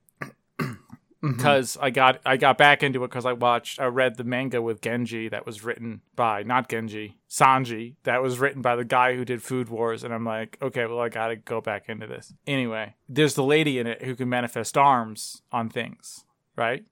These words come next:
Speaker 1: Okay.
Speaker 2: I, this is not that. <laughs>
Speaker 1: It's like that, except legs.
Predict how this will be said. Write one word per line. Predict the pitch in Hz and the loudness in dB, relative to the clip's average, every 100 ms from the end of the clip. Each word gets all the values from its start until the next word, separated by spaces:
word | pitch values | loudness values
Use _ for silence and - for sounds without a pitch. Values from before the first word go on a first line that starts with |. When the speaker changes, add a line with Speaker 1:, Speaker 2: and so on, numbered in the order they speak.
| _ | _
Speaker 1:
Okay. | 151 139 127 139 _ _ _ - | -8 -2 -2 -4 _ _ _ 6
Speaker 2:
I, | 131 151 | 8 8
this | 139 156 | 4 -2
is | 143 | 0
not | 147 127 | 4 4
that. | - 104 101 _ _ - - - - - - _ _ _ - - - - - - - - - - | 4 0 -2 _ _ -14 -12 -14 -14 -20 -20 _ _ _ -12 -10 -8 -4 -2 0 -2 -2 -6 0
<laughs> | - - - - _ - _ - 202 - | 0 0 -8 -20 _ -20 _ -6 -6 4
Speaker 1:
It's | 190 139 151 | 4 4 2
like | 156 143 | 4 4
that, | - 120 - | 0 -4 -4
except | 139 - 127 - | -4 -2 -4 -4
legs. | 123 113 110 - - | -6 -6 -8 -6 -6